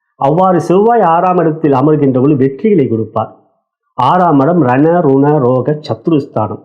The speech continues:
ஆறில் செவ்வாய் அமர்வது பகைவர்களை வெல்லக்கூடிய ஆற்றலை கொடுப்பார், தைரியத்தை கொடுப்பார், துணிச்சலை கொடுப்பார். கடன்கள் தீரும். கடனாளி உங்களை கண்டு கொஞ்சம் ஒதுங்கி விடுவார்,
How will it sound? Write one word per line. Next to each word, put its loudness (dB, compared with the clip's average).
ஆறில் 0
செவ்வாய் 0
அமர்வது 0
பகைவர்களை 0
வெல்லக்கூடிய 0
ஆற்றலை -2
கொடுப்பார், -4
தைரியத்தை -2
கொடுப்பார், -8
துணிச்சலை -2
கொடுப்பார். -8
கடன்கள் 0
தீரும். -6
கடனாளி 0
உங்களை 2
கண்டு 0
கொஞ்சம் 2
ஒதுங்கி 2
விடுவார், 0